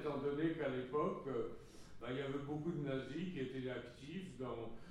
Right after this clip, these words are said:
la vie économique, sociale, politique, euh,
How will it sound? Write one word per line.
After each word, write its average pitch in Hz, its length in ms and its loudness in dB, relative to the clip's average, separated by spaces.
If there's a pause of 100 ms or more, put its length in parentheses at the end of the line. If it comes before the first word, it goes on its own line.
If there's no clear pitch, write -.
(200)
la 120 200 0
vie 139 280 0
économique, 131 800 0
sociale, 131 840 -2 (260)
politique, 120 640 -4
euh, 117 300 0